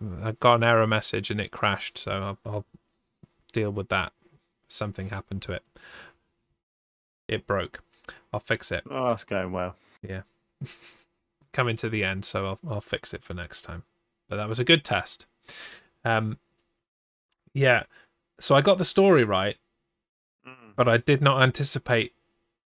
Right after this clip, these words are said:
Speaker 1: them taking the belt from Brock Lesnar after this
Speaker 2: Yeah.
Speaker 1: soon. So I'm kind of annoyed with myself for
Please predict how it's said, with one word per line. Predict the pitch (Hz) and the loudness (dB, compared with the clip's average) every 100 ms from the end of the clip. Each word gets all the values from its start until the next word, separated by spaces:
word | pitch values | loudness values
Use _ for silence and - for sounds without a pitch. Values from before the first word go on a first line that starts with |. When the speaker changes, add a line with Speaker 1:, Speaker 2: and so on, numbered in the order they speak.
| - | -8
Speaker 1:
them | 117 | -6
taking | - 123 - 120 | 2 2 2 0
the | 113 | 0
belt | 107 120 110 | 4 4 4
from | - 113 | 0 -2
Brock | 117 117 110 | 2 2 2
Lesnar | 120 123 - 113 107 | 4 6 4 0 0
after | 101 95 - | 0 -4 -8
this | 98 101 95 - 101 | -6 -6 -4 -4 -4
Speaker 2:
Yeah. | 98 98 - _ | -6 -10 -14 _
Speaker 1:
soon. | - - 104 95 95 98 _ _ _ _ _ _ _ _ _ _ _ _ _ - | -6 -6 -4 -6 -8 -10 _ _ _ _ _ _ _ _ _ _ _ _ _ -20
So | - 107 | -8 -6
I'm | 101 104 - | -4 -6 -4
kind | - 135 135 | 0 2 2
of | |
annoyed | 120 110 110 107 101 - _ _ | 2 0 0 -2 -6 -10 _ _
with | 117 104 - | -8 -8 -4
myself | 104 - - 87 95 - - _ _ _ _ _ _ _ _ _ _ _ _ _ _ _ _ _ _ _ _ _ | -6 -4 -6 -6 -6 -10 -20 _ _ _ _ _ _ _ _ _ _ _ _ _ _ _ _ _ _ _ _ _
for | 101 | -14